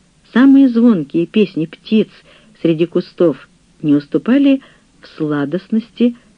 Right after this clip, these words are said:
одному-двум словам, которые иногда срывались с её губ?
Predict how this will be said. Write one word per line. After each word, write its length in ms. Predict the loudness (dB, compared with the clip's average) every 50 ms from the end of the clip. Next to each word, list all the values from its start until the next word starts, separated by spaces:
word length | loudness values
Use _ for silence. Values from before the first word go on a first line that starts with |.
| _ _ -8
одному-двум 680 | -8 -6 -2 -2 -2 0 0 0 0 2 2 2 2 2
словам, 600 | 0 -2 -4 -2 -2 0 -2 -2 -2 -4 -4 -6 _ _ _ _ _
которые 460 | -8 -6 -2 -2 -2 -2 -2 -4 -6
иногда 340 | -6 -4 -4 -4 -4 -6 -6
срывались 480 | -4 -6 -6 -4 -4 -4 -4 -6 -6 -8 -10
с 40 | -8
её 280 | -6 -4 -2 -2 -2 -4
губ? 360 | -4 -4 -6 -6 -6 -6 -14